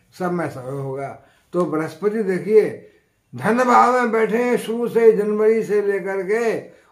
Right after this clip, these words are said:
और बाईस अप्रैल तक, बाईस अप्रैल तक तो यहीं बैठे रहेंगे। इसके भाव, इस मीन राशि में ही, इसके बाद बाईस अप्रैल को फिर वो आगे बढ़ेंगे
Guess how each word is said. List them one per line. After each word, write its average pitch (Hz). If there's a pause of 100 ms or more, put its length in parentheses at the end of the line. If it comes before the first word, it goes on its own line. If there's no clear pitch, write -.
और 143
बाईस 156
अप्रैल 131
तक, 139 (580)
बाईस 202
अप्रैल 170
तक 156
तो 185
यहीं 160
बैठे 135
रहेंगे। 123 (440)
इसके 180
भाव, 202
इस 180
मीन 170
राशि 180
में 151
ही, 127 (300)
इसके 151
बाद 202
बाईस 185
अप्रैल 156
को 160
फिर 147
वो 160
आगे 160
बढ़ेंगे 165